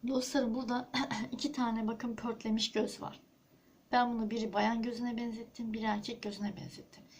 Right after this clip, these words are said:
İki tane, e, size gıcık olan, sinir olan kişi var iş yerinde bakın, onu söyleyeyim size. E, karşılıksız zannettiğiniz aşk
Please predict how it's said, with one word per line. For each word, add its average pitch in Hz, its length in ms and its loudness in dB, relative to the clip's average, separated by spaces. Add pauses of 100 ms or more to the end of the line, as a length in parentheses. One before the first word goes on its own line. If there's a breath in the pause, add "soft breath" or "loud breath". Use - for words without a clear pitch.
(260 loud breath)
İki 277 180 0
tane, 233 640 0
e, 214 40 0
size 220 180 -4
gıcık 214 320 -4
olan, 226 220 0
sinir 220 320 -2
olan 214 280 2
kişi - 260 4
var - 200 -6
iş - 240 4
yerinde 170 320 -6
bakın, - 240 -12
onu 220 180 -2
söyleyeyim 202 380 -6
size. - 240 -6 (4000 loud breath)
E, 220 280 2
karşılıksız 247 1000 0
zannettiğiniz 214 840 0 (160)
aşk - 460 2